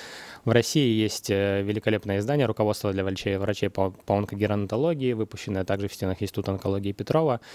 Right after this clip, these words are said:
где также для практического здравоохранения достаточно важные аспекты, э, этой непростой проблемы озвучены. При этом, если брать распространенность онкологических заболеваний у пациентов старше шестидесяти лет женского возраста в Российской Федерации,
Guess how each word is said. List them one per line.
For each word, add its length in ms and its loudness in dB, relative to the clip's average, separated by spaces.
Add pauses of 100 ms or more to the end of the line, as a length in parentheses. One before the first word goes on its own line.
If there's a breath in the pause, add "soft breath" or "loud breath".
(240 loud breath)
где 120 4
также 420 2
для 160 0
практического 520 0
здравоохранения 1080 0
достаточно 440 -4
важные 280 0
аспекты, 420 -4
э, 320 0 (100)
этой 260 -2
непростой 640 -2
проблемы 440 -2
озвучены. 520 -6 (800 loud breath)
При 140 8
этом, 160 4
если 180 0
брать 220 4
распространенность 640 0
онкологических 560 -2
заболеваний 480 -2
у 60 -2
пациентов 340 -2
старше 300 0
шестидесяти 600 0
лет 300 0
женского 540 -2
возраста 400 -2
в 20 0
Российской 380 -2
Федерации, 640 0